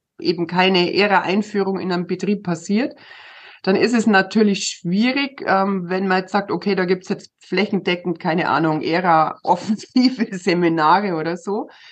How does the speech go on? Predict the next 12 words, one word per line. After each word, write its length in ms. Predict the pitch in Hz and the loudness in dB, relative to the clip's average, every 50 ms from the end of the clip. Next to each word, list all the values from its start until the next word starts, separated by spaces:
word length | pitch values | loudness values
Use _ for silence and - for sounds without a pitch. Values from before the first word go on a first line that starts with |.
| - - - - - - - - _ | -20 -20 -20 -20 -20 -20 -20 -4 _
Ähm, 340 | - 196 190 190 185 - - | 0 2 2 0 0 -2 -2
und 160 | - 208 - | -2 -2 0
deswegen, 460 | 175 202 202 - 220 226 214 220 214 | -2 -2 -2 -2 -4 -2 0 0 0
glaube 240 | 180 190 180 185 196 | 2 2 2 2 2
ich, 140 | 196 - - | 0 -2 -6
braucht 340 | - 170 180 208 - - - | -2 0 2 2 0 0 -2
man 160 | 202 175 - | -4 -4 -4
zu 100 | - 202 | -6 -6
den 220 | 180 185 165 165 | -4 -4 -4 -4
Themen 420 | 160 - - 202 214 240 233 226 220 | -6 -6 -4 -2 0 2 2 0 2
immer 260 | - 226 240 247 220 | 2 2 4 4 2
Begleitung, 1120 | 208 196 185 180 - 190 170 165 170 180 208 277 302 - - 175 160 160 160 190 247 311 | 2 0 -2 -2 -2 0 2 4 4 4 2 0 -4 -6 -6 -4 -2 -2 -2 -2 -2 -4